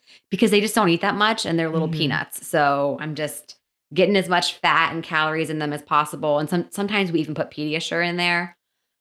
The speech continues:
Speaker 1: um, but they don't like that. So we tr-,
Speaker 2: Mm-hmm.
Speaker 1: we don't do that often. Um, but we buy the Fairlife milk,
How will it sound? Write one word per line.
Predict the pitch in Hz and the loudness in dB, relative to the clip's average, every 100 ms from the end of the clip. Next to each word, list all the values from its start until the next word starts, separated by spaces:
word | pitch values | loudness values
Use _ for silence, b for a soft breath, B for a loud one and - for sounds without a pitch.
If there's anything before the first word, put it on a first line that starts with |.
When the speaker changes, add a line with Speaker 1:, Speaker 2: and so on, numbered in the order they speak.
| _ | _
Speaker 1:
um, | 156 151 | -2 0
but | 143 | 2
they | 147 | 0
don't | 143 | -2
like | - 127 | -8 -6
that. | - - | -6 -8
So | - 131 147 151 | -12 -10 -10 -6
we | 165 160 | -4 -2
tr-, | 151 147 | -2 0
Speaker 2:
Mm-hmm. | |
Speaker 1:
we | 180 | 2
don't | 175 143 | 2 2
do | 147 | 0
that | 135 | 0
often. | 131 - 131 131 - _ _ - | 0 -2 -4 -6 -12 _ _ 0
Um, | 165 | 4
but | 175 | 6
we | 220 | 6
buy | 220 180 | 4 4
the | |
Fairlife | 170 - 151 165 202 226 254 | 2 0 2 4 4 2 2
milk, | 262 262 277 269 | 2 2 0 -6